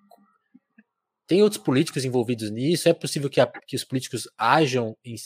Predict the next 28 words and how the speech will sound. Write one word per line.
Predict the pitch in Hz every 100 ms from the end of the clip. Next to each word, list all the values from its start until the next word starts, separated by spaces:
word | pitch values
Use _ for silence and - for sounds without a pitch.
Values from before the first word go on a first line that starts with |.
| - 120 113 -
é, | 113 107
que | - -
senadores, | - 120 98 117 156 147 113
vereadores, | 113 117 98 120 151 151 143 127 - _ _ _ -
ou |
até | 117 175
políticos | 170 165 156 -
que | - 139
não | 165
estão | 156 160 139 135
ex-, | 123 - - -
exercendo | 120 110 123 123
mandato | 117 110 120 131 -
pod-, | 135 170 143 123
podem | 143 165 160
pressionar | 139 127 - 113 120
positivamente? | 127 113 113 123 151 - _ - _ _
Ou | 143
essa | 156 151
interferência | 143 135 131 123 135
é |
ruim? | 110 113 139
Como | 151 170 185
que | 202
isso | 185 - -
funciona | 131 151 147
pra | 143
gente | 135 - 135